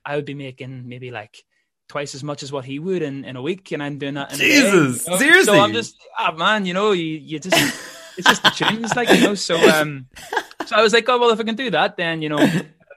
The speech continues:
Speaker 1: if I can ride this wave for as long as I can," you know?
Speaker 2: Yeah, Jesus.
Speaker 1: That was before, you know, I was, I was, like, maybe, like, fifteen, sixteen, so, like, you know, that was good practice before you were allowed into the bars to kinda
Speaker 2: <laughs>
Speaker 1: start playing and stuff.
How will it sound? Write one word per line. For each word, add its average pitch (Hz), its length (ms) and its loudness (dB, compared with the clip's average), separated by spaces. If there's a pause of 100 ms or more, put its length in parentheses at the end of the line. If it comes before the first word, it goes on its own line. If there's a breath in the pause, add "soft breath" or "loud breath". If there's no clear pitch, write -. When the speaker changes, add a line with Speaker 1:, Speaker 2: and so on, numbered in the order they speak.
(140)
Speaker 1:
if 165 100 -14
I 160 40 -8
can 156 220 -8
ride 185 220 0
this 160 180 -4
wave 170 300 -4
for 160 140 -8
as 147 100 -8
long 147 220 -8
as 139 80 -14
I 135 40 -10
can," 151 400 -10
you 156 60 -8
know? 147 140 -8
Speaker 2:
Yeah, 139 680 -4 (120)
Jesus. 131 400 -8
Speaker 1:
That 208 120 2
was 208 120 0
before, 175 380 2
you 147 100 -2
know, 143 120 -2
I 139 80 -2
was, 139 240 -8 (280 soft breath)
I 139 80 -6
was, 131 160 -10
like, 127 140 -14
maybe, 123 160 -12
like, 117 120 -14
fifteen, 139 320 -10
sixteen, 156 500 -8
so, 143 180 -8
like, 127 220 -6
you 135 80 -8
know, 131 100 -8
that 143 100 -4
was 147 100 -8
good 135 160 -12
practice 135 340 -12
before 131 300 -14
you 127 140 -10
were 117 240 -10 (400)
allowed 131 300 -8
into 131 160 -10
the 127 80 -10
bars 131 460 -6
to 123 160 -6
kinda 127 240 2
Speaker 2:
<laughs> - 20 -4
Speaker 1:
start 131 240 -8
playing 139 320 -10
and 143 100 -10
stuff. - 340 -8